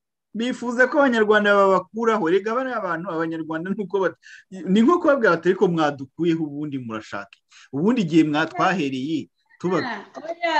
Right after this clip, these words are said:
Speaker 2: hari ibintu abana bajyaga bavuga ngo ni, ni hari ubu-, ni ibire-, sinzi ukuntu nabivuga. Ariko ni ukuvuga ngo wowe ngo ntacyo washobora, akagenda akitaraka imbere yawe akakubwira ati,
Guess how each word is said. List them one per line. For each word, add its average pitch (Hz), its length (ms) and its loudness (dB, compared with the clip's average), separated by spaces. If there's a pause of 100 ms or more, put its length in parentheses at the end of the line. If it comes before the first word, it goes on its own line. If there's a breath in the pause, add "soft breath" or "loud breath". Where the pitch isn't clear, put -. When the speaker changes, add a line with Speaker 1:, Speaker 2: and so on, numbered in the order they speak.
Speaker 2:
hari 311 340 0
ibintu 311 320 -2
abana 320 400 0
bajyaga 285 340 -4
bavuga 285 280 -6
ngo 247 160 -6
ni, 247 100 -8 (240)
ni 240 100 -8
hari 269 220 -2
ubu-, 226 680 -14 (440)
ni 269 180 -4
ibire-, 254 320 -6
sinzi 294 320 -8
ukuntu 262 160 -8
nabivuga. 208 380 -8 (240 soft breath)
Ariko 349 200 0
ni 403 120 4
ukuvuga 381 220 4
ngo 311 120 4
wowe 339 220 6
ngo 269 140 2
ntacyo 269 420 0
washobora, 269 640 -2 (440)
akagenda 247 460 -6
akitaraka 226 640 -8
imbere 226 320 -4
yawe 233 160 -4
akakubwira 233 440 -8
ati, 208 360 -14